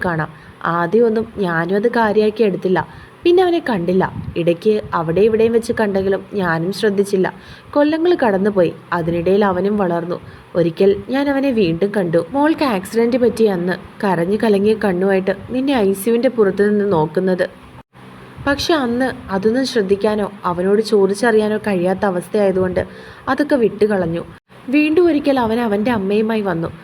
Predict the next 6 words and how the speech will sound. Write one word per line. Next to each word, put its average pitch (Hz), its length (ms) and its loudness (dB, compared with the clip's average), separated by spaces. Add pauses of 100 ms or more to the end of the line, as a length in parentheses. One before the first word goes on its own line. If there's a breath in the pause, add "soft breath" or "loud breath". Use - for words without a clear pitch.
(300 loud breath)
വാസുദേവൻ 202 600 0 (260)
അന്നത്തെ 285 400 -2
ദിവസത്തിൻ്റെ 214 560 -2
ഓർമ്മയിലേക്ക് 190 680 0
പോയി. 170 140 2 (380 loud breath)
പരിശോധനയെല്ലാം 302 840 2